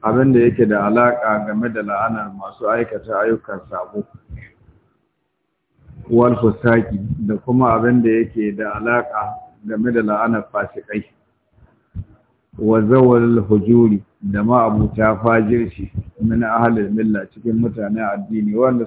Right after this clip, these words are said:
su musulmai ne amma suna aikata ayyuka na fasikanci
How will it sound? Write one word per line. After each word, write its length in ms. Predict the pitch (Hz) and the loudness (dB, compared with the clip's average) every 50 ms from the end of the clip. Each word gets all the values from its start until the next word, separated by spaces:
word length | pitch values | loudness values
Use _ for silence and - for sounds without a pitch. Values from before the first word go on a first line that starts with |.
| - - | -4 -4
su 100 | 147 143 | -4 -2
musulmai 580 | 139 127 120 - 113 107 113 120 127 131 123 | -2 -2 -4 -8 -8 -6 -2 0 0 0 0
ne 140 | 113 104 101 _ _ _ - - - - - - - - - - - - | 0 -2 -6 _ _ _ -14 -14 -14 -14 -14 -20 -20 -20 -20 -20 -8 -2
amma 420 | 107 107 113 120 123 123 127 123 - | 0 2 4 4 4 4 4 2 2
suna 300 | - 131 123 113 107 101 | 2 2 2 2 2 2
aikata 580 | 107 117 117 113 113 107 - - 110 101 101 98 101 | 2 2 2 2 0 -4 -4 -4 -2 -2 -2 0 0
ayyuka 380 | 113 117 117 113 - 117 104 101 | 0 0 0 -2 -4 -8 -6 -6
na 160 | 104 107 104 | -6 -6 -2
fasikanci 760 | 113 120 113 110 - 123 - - 123 123 113 - - 101 | 0 0 0 -2 -4 -10 -8 -6 -4 -4 -4 -6 -10 -20